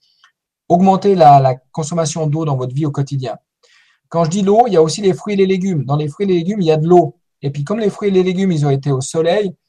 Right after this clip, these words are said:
ils ont l'énergie du soleil qui va vous nourrir aussi au niveau de votre corps. Donc, consommez beaucoup de fruits, beaucoup de légumes,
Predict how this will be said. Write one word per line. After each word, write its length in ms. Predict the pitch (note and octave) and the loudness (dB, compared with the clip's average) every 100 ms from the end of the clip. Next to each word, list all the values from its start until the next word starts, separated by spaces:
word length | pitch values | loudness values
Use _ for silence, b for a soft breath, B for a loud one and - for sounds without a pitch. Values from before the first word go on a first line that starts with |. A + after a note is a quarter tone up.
| _ _ | _ _
ils 160 | D3 C#3+ | -4 -2
ont 80 | F3+ | 0
l'énergie 380 | F3 E3+ E3 F#3 | 0 0 -2 -2
du 120 | E3 | -4
soleil 320 | C#3 E3+ E3+ | -4 -2 -2
qui 120 | D#3+ | -2
va 100 | C3+ | 0
vous 160 | C3 C#3 | 2 0
nourrir 380 | D#3 D#3 E3+ C#3 | 0 -2 -4 -4
aussi 200 | C3+ C#3+ | -4 -4
au 40 | |
niveau 180 | C#3 C3+ | -2 -2
de 80 | C3 | -4
votre 160 | B2+ | -6
corps. 280 | - C3 B2+ | -4 -4 -4
Donc, 160 | G#2+ - | -8 -8
consommez 400 | F#3 F3+ G3 F3 | -8 -6 -4 -4
beaucoup 240 | F3+ G3+ | -6 -8
de 40 | - | -12
fruits, 320 | - F#3 G3 | -6 -6 -4
beaucoup 260 | F3+ F3 F#3 | -6 -6 -4
de 60 | |
légumes, 420 | F3 D3 D#3 F#3+ | -2 0 0 -2